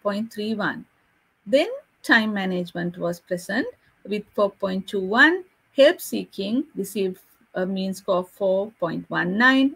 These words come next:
and task strategies that received the least, uh, no, sorry, I, that this is a fifth, uh, variable. So this received a mean score of four point one five,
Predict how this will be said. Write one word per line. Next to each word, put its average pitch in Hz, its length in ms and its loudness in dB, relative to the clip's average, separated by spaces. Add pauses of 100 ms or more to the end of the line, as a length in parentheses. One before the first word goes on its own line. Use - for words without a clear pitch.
(120)
and 285 220 -2
task 233 320 2
strategies 202 580 -4 (420)
that 285 180 0 (100)
received 226 460 -2
the 226 60 2
least, 277 520 0 (360)
uh, 185 360 2 (160)
no, 214 200 -4 (140)
sorry, - 400 -4
I, - 220 -4
that 208 240 -2
this 240 260 -4
is 262 140 -6
a 233 40 4
fifth, 254 500 -2
uh, 165 240 0 (380)
variable. 180 560 4 (140)
So 214 180 2
this 233 320 -2
received 220 460 -2
a 190 80 -2
mean 190 240 -4
score 175 260 -2
of 185 100 -6
four 190 220 -2
point 185 320 -6
one 180 300 -2
five, 285 260 4